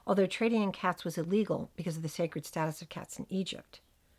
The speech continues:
But the Egyptian pharaohs used Greek mercenaries. And I don't guess mercenaries would be above illegal cat trade or even catnapping.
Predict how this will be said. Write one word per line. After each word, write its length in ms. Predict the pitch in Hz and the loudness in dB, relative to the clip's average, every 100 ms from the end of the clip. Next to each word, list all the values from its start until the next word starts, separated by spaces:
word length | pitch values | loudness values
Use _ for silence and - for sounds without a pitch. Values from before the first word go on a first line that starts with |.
| _ _ _ _ _ _ _ _ _ - | _ _ _ _ _ _ _ _ _ -6
But 360 | 175 269 - - | 0 0 -2 -8
the 180 | 165 185 | -4 -4
Egyptian 460 | 175 254 - 220 | -2 -4 -2 -2
pharaohs 600 | 185 214 240 220 - 170 | -2 -2 -2 -2 -4 -4
used 380 | 190 180 185 - | 0 2 0 -4
Greek 260 | - 175 185 | -4 -4 -2
mercenaries. 800 | 190 240 - 175 - - - - _ _ _ _ - _ | 0 0 -2 -4 -6 -14 -18 -20 _ _ _ _ -20 _
And 140 | 208 254 | 4 4
I 80 | |
don't 160 | 320 262 | 6 4
guess 240 | 220 214 | 4 2
mercenaries 580 | 202 208 220 190 170 165 | 2 2 2 2 4 2
would 120 | 170 | 0
be 120 | 165 165 | 2 2
above 280 | 165 170 | 4 2
illegal 320 | 170 160 170 156 | 4 2 2 -2
cat 320 | - 185 190 | 0 0 0
trade 260 | - 147 | 0 0
or 80 | 160 | 0
even 200 | 165 165 | 0 -2
catnapping. 680 | - 196 - 71 - - - | -2 -2 -2 -8 -10 -14 -16